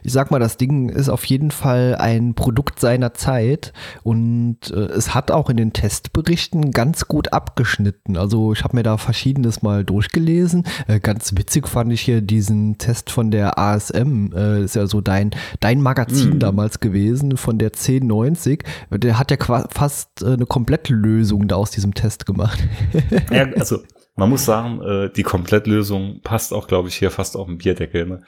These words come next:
Speaker 2: Also ich kann <laughs> aufgrund mehrerer Abstürze, die ich dann wieder hatte, <laughs> während ich es gespielt hab,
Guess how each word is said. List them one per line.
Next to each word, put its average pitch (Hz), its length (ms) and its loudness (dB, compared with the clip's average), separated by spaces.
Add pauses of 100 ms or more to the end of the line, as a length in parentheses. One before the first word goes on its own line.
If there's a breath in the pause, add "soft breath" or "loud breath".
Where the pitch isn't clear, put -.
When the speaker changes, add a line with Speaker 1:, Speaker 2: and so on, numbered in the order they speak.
(120)
Speaker 2:
Also 98 180 0
ich - 120 -4
kann - 320 -2
<laughs> 151 80 0
aufgrund 117 440 -2
mehrerer 110 480 0
Abstürze, 95 600 0
die 85 60 -4
ich 87 100 -8
dann 82 240 2
wieder 90 320 -2
hatte, 98 360 -2
<laughs> - 60 -12
während 110 220 -2
ich - 60 -12
es - 180 -8
gespielt - 440 -8
hab, 117 260 -4